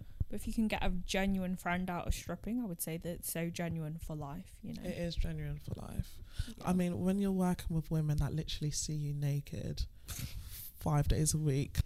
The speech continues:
Speaker 2: there's nothing you can hide. <laughs> You
Speaker 1: No.
Speaker 2: get genuine friendships.
Speaker 1: Literally.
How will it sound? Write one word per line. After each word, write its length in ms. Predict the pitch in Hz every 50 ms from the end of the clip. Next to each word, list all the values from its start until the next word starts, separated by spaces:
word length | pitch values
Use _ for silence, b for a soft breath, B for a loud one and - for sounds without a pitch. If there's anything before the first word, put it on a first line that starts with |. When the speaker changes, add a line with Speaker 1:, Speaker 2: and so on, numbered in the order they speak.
| -
Speaker 2:
there's 180 | - 156 151 -
nothing 420 | 160 156 147 - - 147 135 135
you 80 | 131 123
can 160 | - - 151
hide. 400 | 151 156 - - 196 - - - - - - - -
<laughs> 520 | 269 269 - - - - - - - -
You 160 | 220 220 185
Speaker 1:
No. 140 | 175 160 120
Speaker 2:
get 240 | - 180 - - -
genuine 520 | - 185 170 160 156 135 147 139 135 156 143
friendships. 760 | - 135 110 151 160 - - - - - - - - - - B B B B B B B -
Speaker 1:
Literally. 840 | 214 208 214 - - - - 220 196 180 156 156 147 143 151 - -